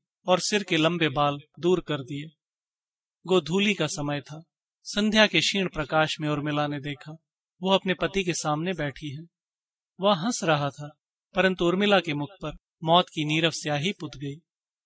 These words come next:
"देखा हमारा बहुरूप उर्मी?" रामदयाल ने विजय की खुशी में उसे अपनी ओर खींचते हुए कहा। कौन जानता है कि वह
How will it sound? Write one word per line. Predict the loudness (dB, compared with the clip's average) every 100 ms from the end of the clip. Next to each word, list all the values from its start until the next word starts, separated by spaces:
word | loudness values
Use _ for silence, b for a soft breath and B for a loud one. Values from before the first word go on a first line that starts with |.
| -2
"देखा | -2 2 2
हमारा | 4 4 4
बहुरूप | 2 -2 -2 -2 -4
उर्मी?" | -6 -6 -8 _ _ _ _
रामदयाल | 6 6 6 4 6
ने | 4 0
विजय | 0 4 4
की | 2
खुशी | -10 -6 -2 -2
में | -4
उसे | -6 -8 -14 _ _
अपनी | -6 -2 0
ओर | 0
खींचते | 0 0 0 0 -4
हुए | -2 -2
कहा। | -4 -8 -8 -14 _ _ _ _ _ _ _
कौन | 4 4 6
जानता | 2 2 0 0
है | -2 -8 _
कि | -2
वह | 0 -2